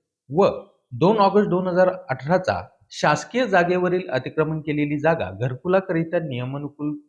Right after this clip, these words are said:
किंवा मोफत उपलब्ध करून देणे हे दोन्ही जीआर आपल्या Telegram चॅनलवरती मी उपलब्ध करून दिलेले आहेत. मित्रांनो, Telegram चॅनलची लिंक या व्हिडिओच्या डिस्क्रिप्शन मध्ये तुम्हाला पाहायला मिळेल.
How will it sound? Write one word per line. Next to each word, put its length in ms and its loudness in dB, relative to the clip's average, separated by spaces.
किंवा 320 0
मोफत 400 2
उपलब्ध 360 -2
करून 360 -2
देणे 240 2
हे 80 6
दोन्ही 340 4
जीआर 360 4
आपल्या 300 -2
Telegram 340 -2
चॅनलवरती 680 -2
मी 180 -4
उपलब्ध 340 -6
करून 320 -4
दिलेले 400 -4
आहेत. 240 0
मित्रांनो, 340 4
Telegram 420 4
चॅनलची 400 2
लिंक 220 0
या 140 4
व्हिडिओच्या 400 -2
डिस्क्रिप्शन 540 -6
मध्ये 220 -4
तुम्हाला 220 -6
पाहायला 300 -2
मिळेल. 360 -2